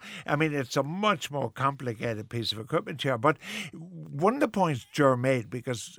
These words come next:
one of the things we try and do in Kickstart Your Business is make you a millionaire if we can. You're swimming in very, uh,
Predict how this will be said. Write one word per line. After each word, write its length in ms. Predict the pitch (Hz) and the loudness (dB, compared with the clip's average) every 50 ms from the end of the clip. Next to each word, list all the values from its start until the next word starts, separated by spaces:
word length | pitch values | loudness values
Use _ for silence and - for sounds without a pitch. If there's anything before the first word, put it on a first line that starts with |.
| 175 | -16
one 240 | 175 170 151 143 165 | -10 -4 -2 -2 -2
of 80 | 196 208 | -2 -2
the 80 | 220 | -4
things 340 | 190 170 180 160 151 135 - - | -4 -4 -4 -4 -4 -6 -6 -4
we 100 | 139 120 | -6 -6
try 380 | 107 - - - - 147 143 139 | -6 -8 -8 -4 -2 0 0 0
and 300 | 135 123 113 107 104 92 - | 0 -2 -4 -6 -8 -10 -6
do 500 | - 135 131 123 117 110 107 104 101 110 120 | -2 0 0 0 0 0 -2 -4 -6 -8 -8
in 180 | - 117 110 101 | -8 -10 -10 -10
Kickstart 680 | - - 120 113 - - - - 131 113 107 92 - | -10 -12 -12 -12 -10 -10 -6 -6 -6 -6 -6 -8 -10
Your 80 | - 107 | -10 -8
Business 480 | 92 120 123 113 98 113 104 98 - - - - - - 147 - | -4 -4 -4 -4 -6 -10 -12 -12 -12 -14 -18 -16 -16 -16 -16 -12
is 200 | - - 117 87 | -8 -8 -8 -6
make 280 | 107 127 123 123 110 - 120 | -4 -2 -2 -2 -4 -4 -6
you 60 | 117 | -4
a 40 | 110 | -2
millionaire 960 | 113 123 135 135 127 120 120 113 113 113 117 117 117 113 107 104 107 117 120 - | 0 0 0 0 0 -2 -2 -2 -4 -4 -4 -4 -4 -4 -4 -4 -6 -8 -8 -4
if 320 | 143 127 120 - - - - | -4 -4 -4 -6 -12 -16 -10
we 220 | 139 127 110 101 85 _ - | -8 -8 -8 -10 -12 _ -14
can. 600 | - - 156 151 147 135 120 107 98 92 87 - _ - - - - - - - - | -8 -4 -2 -2 0 -2 -2 -4 -8 -10 -14 -18 _ -20 -20 -20 -20 -20 -20 -16 -6
You're 260 | 147 139 160 170 180 | 2 4 6 6 6
swimming 800 | 175 - - - - - 190 226 240 262 269 254 233 226 226 214 214 214 | 4 2 2 0 0 0 0 0 0 0 0 0 -2 -2 -2 -6 -8 -6
in 240 | - 190 165 156 151 | -2 -2 -2 -2 -2
very, 1040 | 139 117 110 117 123 - - 170 175 185 175 170 156 151 143 135 135 131 123 113 - - - - - - _ _ - | -4 -6 -8 -12 -8 -2 0 2 2 4 4 4 4 4 4 2 2 2 0 -2 -4 -8 -18 -20 -20 -20 _ _ 0
uh, 260 | 156 131 135 131 131 | 4 4 4 4 2